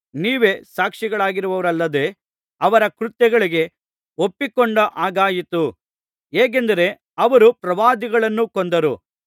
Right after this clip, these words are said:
ನೀವು ಗೋರಿಗಳನ್ನು ಕಟ್ಟುತ್ತೀರಿ. ಆದುದರಿಂದ ದೇವರ ಜ್ಞಾನವು ಹೇಳಿದ್ದೇನೆಂದರೆ, "ನಾನು ಅವರ ಬಳಿಗೆ ಪ್ರವಾದಿಗಳನ್ನೂ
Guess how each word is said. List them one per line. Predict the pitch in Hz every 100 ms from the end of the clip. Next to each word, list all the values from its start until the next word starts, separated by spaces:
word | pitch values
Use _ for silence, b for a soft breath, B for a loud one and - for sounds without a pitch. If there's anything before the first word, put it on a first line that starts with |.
| _ 139
ನೀವು | 190 269 233 233
ಗೋರಿಗಳನ್ನು | 151 180 233 233 226 214 220
ಕಟ್ಟುತ್ತೀರಿ. | - 175 - 170 165 143 101 _ _ _ _
ಆದುದರಿಂದ | 147 247 269 220 226 220 220 175 190 _ 123
ದೇವರ | 185 247 233 233 220 - _ _
ಜ್ಞಾನವು | 123 147 202 247 240 170 - _ _ _ 135
ಹೇಳಿದ್ದೇನೆಂದರೆ, | 196 247 190 185 165 143 143 214 - _ _ _ _
"ನಾನು | 135 196 269 262 247
ಅವರ | - 190 220 208
ಬಳಿಗೆ | 165 214 233 214
ಪ್ರವಾದಿಗಳನ್ನೂ | 175 180 196 233 214 220 208 196 226